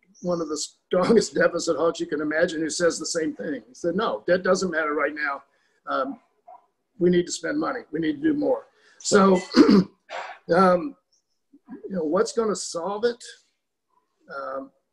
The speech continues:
the only thing I can think of right now is that, um, the, the polls get so bad for Republicans that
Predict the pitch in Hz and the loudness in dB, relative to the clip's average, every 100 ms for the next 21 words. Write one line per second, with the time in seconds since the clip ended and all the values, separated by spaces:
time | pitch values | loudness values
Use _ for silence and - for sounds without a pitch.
0 | _ _ _ _ _ _ _ _ _ _ | _ _ _ _ _ _ _ _ _ _
1 | _ _ _ _ _ - 196 202 233 240 | _ _ _ _ _ -6 -2 4 4 4
2 | 226 208 196 180 185 175 170 175 160 156 | 4 4 6 2 0 -2 0 0 0 0
3 | 156 147 151 143 139 131 - 349 175 165 | -2 -4 -6 -4 -4 -6 -8 -2 0 2
4 | 151 151 139 - _ _ _ _ - 156 | 2 -2 -6 -14 _ _ _ _ -10 -4
5 | 143 143 139 - - _ _ _ _ _ | -2 -2 -4 -8 -20 _ _ _ _ _
6 | - 139 131 127 131 _ _ _ _ _ | -12 -6 -6 -6 -10 _ _ _ _ _
7 | _ _ _ _ _ _ _ _ _ 247 | _ _ _ _ _ _ _ _ _ -2
8 | 170 160 160 - _ 156 - 208 214 214 | 2 4 2 0 _ -14 -2 4 6 4
9 | - 165 - - 185 180 143 143 139 156 | 2 0 -2 -4 -2 -2 2 2 2 0
10 | 156 151 151 151 151 151 160 160 147 - | -4 -8 -6 -4 -2 -2 -4 -6 -8 -12
11 | _ _ 131 135 135 | _ _ -2 0 0